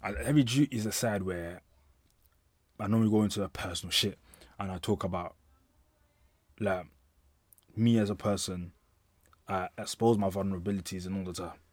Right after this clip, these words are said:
make myself stronger. Headline is an ego way you normally see on social media where,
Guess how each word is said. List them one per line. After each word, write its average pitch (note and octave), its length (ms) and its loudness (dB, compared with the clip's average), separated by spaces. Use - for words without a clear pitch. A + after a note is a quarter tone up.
make B2 140 4
myself G2+ 260 -2
stronger. F#2 380 0
Headline D3+ 400 10
is A#2 120 6
an A#2+ 100 6
ego A#2 260 6
way G#2+ 180 4
you G#2 240 0
normally A2 220 2
see G#2 140 -4
on F#2+ 60 -4
social F#2+ 240 -4
media F#2+ 180 -4
where, F2 280 -10